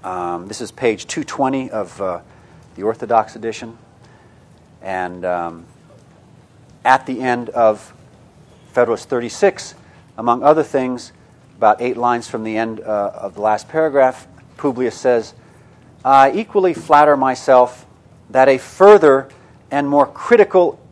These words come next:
investigation of the system will serve to recommend it." I just point that out to, as one of the evidences that by that time, by the end of Federalist thirty-six, Hamilton Publius already knew that there was gonna be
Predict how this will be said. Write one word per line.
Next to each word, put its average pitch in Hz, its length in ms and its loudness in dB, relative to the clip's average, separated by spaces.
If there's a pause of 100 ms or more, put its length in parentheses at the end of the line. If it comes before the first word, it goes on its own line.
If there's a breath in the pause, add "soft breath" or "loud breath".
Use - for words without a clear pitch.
investigation 139 960 0
of 120 160 -4
the 110 80 -10
system 120 560 -10
will 117 160 -6
serve 147 420 -2
to 135 140 -10
recommend 117 560 -4
it." 87 140 -10 (360 soft breath)
I 107 120 -6
just 139 180 -12
point 160 280 -2
that 135 200 4
out 127 280 2
to, 113 260 -8 (420 soft breath)
as 107 300 -4
one 127 240 -2
of 113 120 -8
the 117 140 -4
evidences 110 580 -2
that 101 360 2 (240)
by 117 220 2
that 147 340 -2
time, 90 480 -10 (420 soft breath)
by 110 140 -2
the 104 160 -6
end 127 160 -6
of 120 80 -8
Federalist 110 400 -6
thirty-six, 104 680 -8 (420 soft breath)
Hamilton 110 640 -6 (100)
Publius 92 540 -12 (380 loud breath)
already 117 400 2
knew 107 460 -4 (160)
that 95 440 0 (500)
there 104 140 -6
was 101 160 -6
gonna 107 220 -6
be 107 380 -8